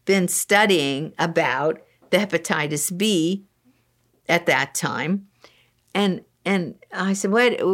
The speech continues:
I looked, I said to my son-in-law, who's German, I said, "Hey, listen, if they're gonna give little, little Maxie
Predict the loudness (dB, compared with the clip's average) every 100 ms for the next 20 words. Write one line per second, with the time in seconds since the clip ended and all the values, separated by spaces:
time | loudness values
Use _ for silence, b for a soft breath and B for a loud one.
0 | 0 -6 -18 -20 -12 -2 0 0 -4 -6
1 | -4 -2 -2 -2 -2 -2 -2 -2 0 0
2 | 0 -2 -2 -4 -2 -2 -2 -2 -6 _
3 | _ b b b b -8 -2 -2 -2 -2
4 | -2 -4 _ b b -2 -2 -8 -6 -4
5 | 0 0 0 0 2 2 2 -4 -16 _
6 | _ _ _ _ _ _ _ -2 2 2
7 | 0 -2 -2 0 0 0 -2 -4 -4